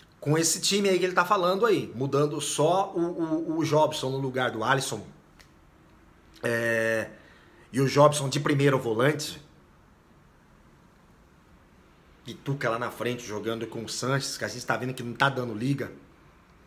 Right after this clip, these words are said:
Ai, ai, ai.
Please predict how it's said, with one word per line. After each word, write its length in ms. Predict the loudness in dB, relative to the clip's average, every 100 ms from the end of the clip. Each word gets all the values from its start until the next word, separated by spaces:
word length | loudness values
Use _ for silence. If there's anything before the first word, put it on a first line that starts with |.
| -20 -20 -20 -20 -20 _ _ -20 -20 _ _ _ -20 _ _ -20 _ _ _ -20 _ _ -20 -20 _ -20 -20 _ _ -20 -2
Ai, 240 | 2 2
ai, 180 | 2 0
ai. 200 | -2 -4